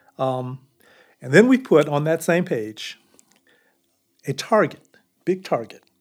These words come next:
you know, the standard sort of in the, you know, the middle thing and then the rings around.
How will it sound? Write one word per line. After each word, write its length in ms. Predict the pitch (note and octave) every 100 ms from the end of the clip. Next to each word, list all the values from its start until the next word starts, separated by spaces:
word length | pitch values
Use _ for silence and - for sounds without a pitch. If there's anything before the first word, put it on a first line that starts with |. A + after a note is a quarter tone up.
| _ _
you 80 | D3
know, 180 | C#3 C#3
the 140 | C3+
standard 560 | A#2+ - C#3+ C#3+ C#3+ C#3
sort 200 | - C#3
of 140 | C#3
in 140 | C#3+ C3+
the, 280 | C#3+ C3+ C3+
you 80 | -
know, 80 | B2+
the 80 | B2
middle 340 | A#2 C#3 D3+
thing 440 | C#3 - D#3+ D3+ C#3+
and 80 |
then 140 | D3 C#3+
the 60 |
rings 420 | C#3+ C3 D#3 D#3+ D#3
around. 580 | C#3 D#3+ E3 F3+ G3